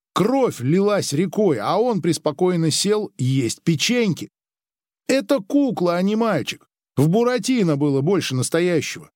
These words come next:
На него хотя бы полено ушло. Какая-никакая органика. Август Роберт — просто автономный кусочек сна.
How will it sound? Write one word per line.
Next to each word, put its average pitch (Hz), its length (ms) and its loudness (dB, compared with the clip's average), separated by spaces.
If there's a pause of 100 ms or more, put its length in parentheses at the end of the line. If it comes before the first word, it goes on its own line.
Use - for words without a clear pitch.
(320)
На 139 100 2
него 170 220 2
хотя 151 260 -2
бы 143 120 0
полено 160 500 0
ушло. 110 320 -4 (300)
Какая-никакая 135 920 -2
органика. 113 600 -4 (880)
Август 156 400 0
Роберт — 185 400 -2
просто 170 500 -2
автономный 180 920 -2 (100)
кусочек - 880 -2
сна. 117 480 -2